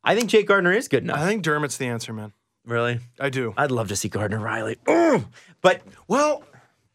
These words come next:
Speaker 1: 'cause if
Speaker 2: see,
Speaker 1: Dermott's
Speaker 2: but
Speaker 1: good enough to play
Speaker 2: long-term
Speaker 1: with, if Dermott's good enough to play with Riley, then why wouldn't Dermott do the second line and put Riley Gardner together and just stack it up?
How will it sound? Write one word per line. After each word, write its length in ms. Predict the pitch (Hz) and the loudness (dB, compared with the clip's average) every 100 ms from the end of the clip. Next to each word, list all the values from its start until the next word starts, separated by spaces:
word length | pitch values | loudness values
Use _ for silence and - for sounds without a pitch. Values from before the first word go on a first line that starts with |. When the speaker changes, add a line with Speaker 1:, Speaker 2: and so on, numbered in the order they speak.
| _ - _ _ _ _ _ _ | _ -20 _ _ _ _ _ _
Speaker 1:
'cause 120 | - | 2
if 100 | 180 | 2
Speaker 2:
see, 100 | 135 | 6
Speaker 1:
Dermott's 200 | 226 311 | 6 6
Speaker 2:
but 100 | 214 | 6
Speaker 1:
good 100 | 233 220 | 6 8
enough 180 | 233 233 | 6 6
to 80 | |
play 180 | 202 214 | 6 8
Speaker 2:
long-term 180 | 208 185 | 8 6
Speaker 1:
with, 80 | 170 - | 0 2
if 120 | 180 | 4
Dermott's 340 | 135 220 285 - | 8 8 8 6
good 160 | 233 | 6
enough 160 | 208 196 | 8 4
to 100 | 180 | 4
play 200 | 151 170 | 6 6
with 140 | 151 | 6
Riley, 440 | 117 156 190 113 101 | 6 8 8 6 4
then 200 | 107 127 | 4 6
why 160 | 131 | 6
wouldn't 280 | 151 165 143 | 6 6 4
Dermott 320 | 127 147 143 113 | 4 6 4 2
do 120 | 127 | 2
the 100 | 117 | 4
second 320 | 143 151 - | 4 4 4
line 200 | 107 107 | 4 4
and 100 | 104 | 4
put 120 | 127 110 | 2 6
Riley 300 | 120 123 117 | 6 6 4
Gardner 300 | 117 127 110 | 4 4 0
together 340 | 98 101 101 | 2 2 2
and 100 | 98 | 0
just 160 | 104 - | -2 -2
stack 340 | - 95 - | 0 0 2
it 80 | 117 | 2
up? 200 | 156 | 2